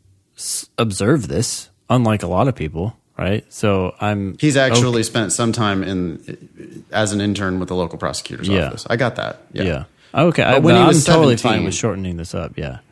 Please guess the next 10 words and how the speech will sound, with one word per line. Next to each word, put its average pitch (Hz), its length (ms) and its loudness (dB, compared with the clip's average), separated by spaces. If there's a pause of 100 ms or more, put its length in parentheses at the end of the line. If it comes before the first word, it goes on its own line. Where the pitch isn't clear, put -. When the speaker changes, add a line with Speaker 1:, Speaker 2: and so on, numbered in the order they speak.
Speaker 2:
Yeah. 78 260 -2
It 127 180 0
needs 127 280 2
to 113 40 0
be 104 160 0
way 98 220 0
tighter. 85 360 0
'Cause, 107 160 -2
like, 110 220 0
I, 127 340 -2